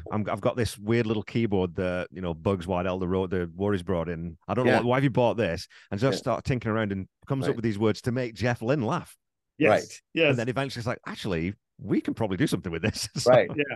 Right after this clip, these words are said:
Speaker 3: Yeah, yeah.
Speaker 2: And look at it.
Speaker 3: Yeah, what a
Speaker 2: It's probably
Speaker 3: story.
Speaker 2: one of his
Speaker 1: Just
Speaker 2: biggest
Speaker 1: incredibly cool.
Speaker 3: Yeah.
Speaker 2: That's
Speaker 3: Yeah.
Speaker 2: what it's all about, you know?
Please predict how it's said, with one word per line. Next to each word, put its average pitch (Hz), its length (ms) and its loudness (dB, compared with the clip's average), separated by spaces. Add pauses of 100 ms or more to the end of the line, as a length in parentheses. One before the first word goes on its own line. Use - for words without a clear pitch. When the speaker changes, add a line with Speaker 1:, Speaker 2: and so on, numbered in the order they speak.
(320)
Speaker 3:
Yeah, 151 80 -6
yeah. 131 240 -6
Speaker 2:
And 101 120 -2
look 110 160 2
at 82 200 4
it. 65 220 -8
Speaker 3:
Yeah, 60 140 -2
what 120 100 -2
a 85 40 -2
Speaker 2:
It's 85 80 -6
probably 80 180 0
Speaker 3:
story. - 180 -8
Speaker 2:
one 82 140 -6
of 80 60 -10
his 80 120 -8
Speaker 1:
Just - 80 -20
Speaker 2:
biggest 98 180 -2
Speaker 1:
incredibly 76 440 -6
cool. 73 220 -10 (420)
Speaker 3:
Yeah. 107 240 -6 (360)
Speaker 2:
That's - 220 -6
Speaker 3:
Yeah. - 40 -6
Speaker 2:
what 131 40 -4
it's 120 100 -8
all 135 140 2
about, 156 340 2 (540)
you 76 80 -16
know? 95 200 -12